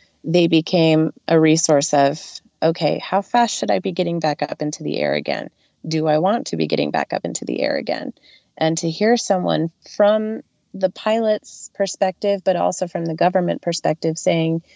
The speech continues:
"You need to get into an airplane as fast as you can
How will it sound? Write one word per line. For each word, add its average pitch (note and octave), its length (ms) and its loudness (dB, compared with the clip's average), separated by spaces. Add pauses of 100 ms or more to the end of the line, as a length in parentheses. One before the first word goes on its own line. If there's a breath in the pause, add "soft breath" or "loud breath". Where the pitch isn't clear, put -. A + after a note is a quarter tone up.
(240 soft breath)
"You G3 180 2
need G#3+ 200 2
to G#3+ 100 0
get F#3+ 140 4
into F#3 280 2
an F3+ 120 2
airplane F3 440 2
as D3 220 0
fast F#3+ 480 -4
as F3 140 -2
you F3+ 100 0
can D#3 500 0